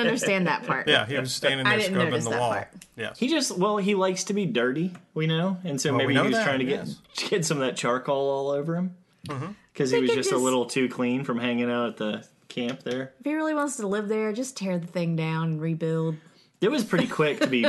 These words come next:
Speaker 1: <laughs>
Speaker 3: moving in on that place.
Speaker 1: That's
Speaker 3: and,
Speaker 1: what
Speaker 3: like,
Speaker 1: I'm
Speaker 2: That
Speaker 1: thinking. Like, the people aren't even cold yet.
Speaker 3: and the,
Speaker 2: That
Speaker 3: yeah.
Speaker 2: place is, that place is very old. Remember, it was before the Spanish, before the Mexicans, when the red man roamed the land.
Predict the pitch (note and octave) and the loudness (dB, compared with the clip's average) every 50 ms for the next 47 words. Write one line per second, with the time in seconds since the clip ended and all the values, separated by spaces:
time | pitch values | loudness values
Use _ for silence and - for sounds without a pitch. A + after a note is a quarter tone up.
0 | - - - C3+ C3 C3+ C#3 C#3+ C3+ C#3 B2+ C3 C3 C3 B2+ A#2 A2 G#2 G2+ G2+ | 2 0 0 0 2 2 2 2 2 2 2 2 2 2 2 2 0 0 -2 -4
1 | F#2+ - A2+ G#2+ G#2 G2+ G2+ G#2 - - - - G3 G3 - - - - D3 D#3 | -4 -4 -2 -2 0 0 0 -2 -2 0 0 0 0 0 2 2 4 6 6 8
2 | E3 E3+ F3 E3+ A#3 A#3 A#3 A#3 B3+ A#3+ - E4 F#4 G4 - G4 E4+ C#4 C4 B3+ | 8 8 8 8 4 2 2 0 -2 0 2 2 2 2 2 2 2 2 2 2
3 | B3+ B3+ B3+ G#3+ G3+ F#3 F3+ A#3+ C4 D#4 D4 B3+ G#3 F3+ D#3+ D3+ - - - _ | 2 2 2 2 0 0 0 2 2 2 2 2 2 0 0 -2 -4 -8 -14 _
4 | _ - D3+ C#3+ C3+ C#3 C3+ D3 F3 - F#3+ F3+ F#3+ F#3 F3+ F3 E3 D#3 - - | _ -4 -2 0 2 4 6 6 6 4 2 2 2 4 4 4 4 2 0 0
5 | E3 C#3+ C3 B2+ A#2+ - - - B2+ C3 C3 - - E3+ D3+ D3 C#3 - C3 A2 | 0 0 0 0 0 -2 -2 -2 -2 -2 -2 -4 -4 -2 -2 -2 -4 -6 -10 -10
6 | G#2 F#2+ F#2 A2+ G#2+ G#2 G#2+ A#2 C#3 E3 F3+ G3 G3 D3+ G#2 G2 G2+ G2+ G#2 G#2+ | -12 -10 -6 -4 -2 -2 0 0 -2 -2 -2 -2 -2 -2 -4 -6 -6 -6 -4 -4
7 | A2 A#2+ C3 C#3 C3 A2+ A2 - - A#2+ A2+ - - B2 A#2+ B2 A#2 A2 - - | -2 -2 -4 -4 -6 -8 -12 -10 -12 -12 -10 -6 -4 -4 -4 -4 -4 -8 -6 -4
8 | - B2 A#2+ B2 B2 C3+ D3+ - - - _ A#2 A2 - C3 A#2+ A#2 A2+ A2+ A#2 | -2 -2 -2 -2 -4 -6 -8 -10 -12 -14 _ -16 -12 -8 -6 -6 -4 -4 -4 -4
9 | A#2 B2 B2+ - - C3 - D#3+ D#3 D#3+ D#3 - - - - _ _ _ _ _ | -6 -6 -6 -8 -10 -10 -10 -12 -12 -12 -14 -16 -18 -20 -20 _ _ _ _ _
10 | _ _ - A#2 A#2+ A#2+ B2+ B2 B2 C#3 C#3+ D3+ D3 C#3+ C#3+ C3+ C3 C3 B2 A#2+ | _ _ -8 -4 -2 -2 0 2 6 6 6 6 6 4 2 2 2 2 2 0
11 | A#2+ B2 B2+ B2+ B2 A#2+ A#2 A#2 A2+ A#2+ A#2+ A#2 A2 G#2+ G2+ G2+ G2 | 0 0 0 0 -2 -2 -4 -2 0 0 0 0 -2 -4 -6 -8 -10